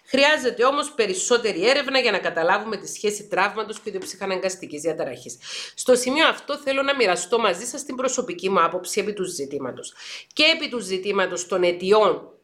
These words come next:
της ιδιοψυχαναγκαστικής διαταραχής, αλλά και επί του ζητήματος των αιτιών των περισσότερων απλών ψυχικών διαταραχών.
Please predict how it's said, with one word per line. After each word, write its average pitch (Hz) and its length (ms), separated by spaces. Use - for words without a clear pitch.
της - 140
ιδιοψυχαναγκαστικής 180 920
διαταραχής, 180 640
αλλά 214 220
και 240 100
επί 247 120
του 208 100
ζητήματος 214 480
των 233 140
αιτιών 180 420
των 214 180
περισσότερων 190 720
απλών 165 300
ψυχικών 175 500
διαταραχών. 139 640